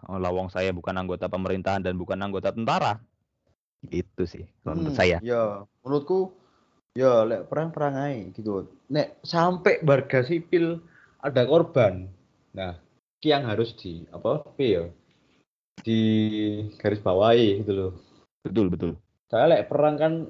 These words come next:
Speaker 2: ya nek dunia sekarang modern ya wis perang kan cuma mungkin teknologi ya kan, teknologi. Tapi lek
Speaker 1: Hmm.
Speaker 2: wis merambah ke militer, harusnya militer ya vs militer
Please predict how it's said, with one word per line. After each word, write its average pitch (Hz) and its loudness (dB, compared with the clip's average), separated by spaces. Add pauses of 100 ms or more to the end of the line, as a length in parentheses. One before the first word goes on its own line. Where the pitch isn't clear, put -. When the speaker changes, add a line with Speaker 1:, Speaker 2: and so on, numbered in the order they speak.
(120)
Speaker 2:
ya 98 -2 (340)
nek 117 -2
dunia 104 0
sekarang 110 2
modern 113 0
ya 101 2
wis 104 -2
perang 113 2
kan 127 -2
cuma 113 -6 (880)
mungkin 131 2
teknologi 107 2
ya 92 -2
kan, 82 -10
teknologi. 95 -6
Tapi 95 2
lek 110 4
Speaker 1:
Hmm. 107 4
Speaker 2:
wis - 0 (160)
merambah 98 -2
ke 101 -2 (1040)
militer, 107 2 (340)
harusnya 123 -2
militer 104 2
ya 107 6
vs 92 -4
militer 98 0